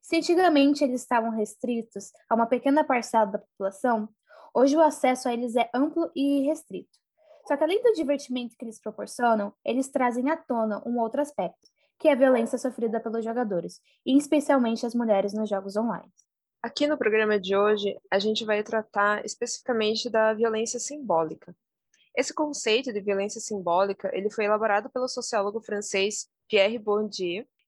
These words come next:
Speaker 2: e é uma forma de coação inconsciente que tá tão impregnada na sociedade, nas pessoas, que elas não conseguem pensar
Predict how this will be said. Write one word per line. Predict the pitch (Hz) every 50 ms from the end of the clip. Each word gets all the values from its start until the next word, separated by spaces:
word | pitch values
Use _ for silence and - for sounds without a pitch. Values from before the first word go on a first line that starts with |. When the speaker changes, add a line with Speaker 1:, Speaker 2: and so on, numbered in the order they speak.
| _ _ -
Speaker 2:
e | 233 277
é | 277 294
uma | 311 320 381 370
forma | - - 247 233 240 254 262 262 247
de | 220 208 _ 247 240
coação | - - - 285 302 294 - - 262 247 247 - -
inconsciente | 285 311 - - 311 311 311 - - 277 220 202 208 226 - - - 285 - _ _ _ _ _ _ _ _ _ _ _
que | - - 277
tá | - 294 294 - _ _
tão | - 330 381
impregnada | 415 427 427 - 320 294 240 247 226 220 214 196
na | 208 208 208
sociedade, | 208 - 208 - - 202 185 180 185 190 196 196 196
nas | 190 185 185
pessoas, | - - 185 - - - 220 214 202 196 180 175 185 - - _ _ _ _ _
que | - 240
elas | 240 240 233
não | 233 262 262 285
conseguem | 302 320 311 311 285 269 254 254 269 262
pensar | 262 269 262 262 - - 254 247 247 -